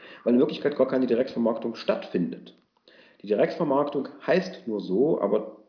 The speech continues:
de facto ist es, äh, genauso Erneuerbare Energiengesetz und würde ohne E E G auch nicht funktionieren.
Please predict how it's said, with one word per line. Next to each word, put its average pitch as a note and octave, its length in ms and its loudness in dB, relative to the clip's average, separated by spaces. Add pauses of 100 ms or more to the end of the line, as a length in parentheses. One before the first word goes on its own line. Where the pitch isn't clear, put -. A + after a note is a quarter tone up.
de G#2+ 60 -4
facto C3 400 0
ist - 280 -6
es, - 420 -10
äh, - 120 -4
genauso A#2 540 2
Erneuerbare G#2+ 560 2
Energiengesetz B2+ 800 0
und F#2+ 120 -4
würde A2 240 4
ohne B2+ 220 4
E A2 220 0
E A2 40 -4
G A2 160 2
auch - 280 0
nicht A#2 240 -6
funktionieren. - 500 -12